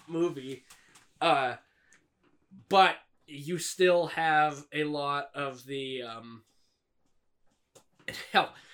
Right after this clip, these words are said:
Sean, I'll even go back to this. I think that the Emperor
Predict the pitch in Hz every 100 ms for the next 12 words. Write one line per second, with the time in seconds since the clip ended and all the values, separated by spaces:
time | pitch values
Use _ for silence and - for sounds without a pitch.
0 | - - 180 160 143 156 196 170 151 143
1 | 143 143 131 123 123 - - _ _ -
2 | 285 370 190 190 185 - 175 160 165 175
3 | - 202 - 190 165 170